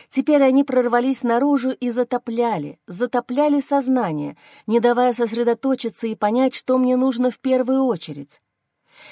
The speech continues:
Я должна была думать о ребенке, муже, отце и брате. Но отчего-то все внутри вопило диким голосом, что я в кои-то веки должна подумать о себе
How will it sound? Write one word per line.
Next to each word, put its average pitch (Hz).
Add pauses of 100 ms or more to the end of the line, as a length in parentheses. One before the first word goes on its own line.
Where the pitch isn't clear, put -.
Я 254
должна 254
была 262
думать 262
о 247
ребенке, 156 (140)
муже, 202 (160)
отце 302
и -
брате. 165 (640)
Но 220
отчего-то 262 (160)
все -
внутри 277
вопило 254
диким 247
голосом, 202
что -
я 240
в -
кои-то 254
веки 262
должна 240
подумать 240
о 247
себе 208